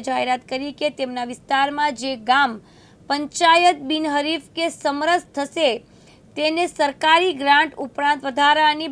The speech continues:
બે પોઇન્ટ પાંચ લાખની ગ્રાન્ટ આપવામાં આવશે.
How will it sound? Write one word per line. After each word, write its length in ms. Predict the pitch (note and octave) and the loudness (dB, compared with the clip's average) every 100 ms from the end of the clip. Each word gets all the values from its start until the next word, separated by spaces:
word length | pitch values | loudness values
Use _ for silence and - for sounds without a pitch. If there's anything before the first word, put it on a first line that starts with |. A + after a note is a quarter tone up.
| C4 | 2
બે 100 | C4 - | 2 2
પોઇન્ટ 240 | B3+ B3 | -8 -4
પાંચ 320 | C#4 C#4+ D4+ D4+ | -2 -2 -2 0
લાખની 360 | D4 D4 D4+ D4 | 0 0 -6 -6
ગ્રાન્ટ 320 | A#3+ B3 C4+ A#3+ | -2 -2 -2 -6
આપવામાં 460 | - A#3+ A#3+ C#4+ D4 | -6 -6 -2 0 0
આવશે. 320 | A#3+ - G#3 | -2 -6 -6